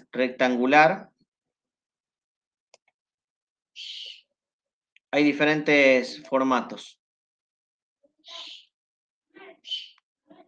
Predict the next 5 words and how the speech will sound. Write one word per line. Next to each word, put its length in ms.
Y 120
ahora, 520
para 200
ir 100
finalizando, 960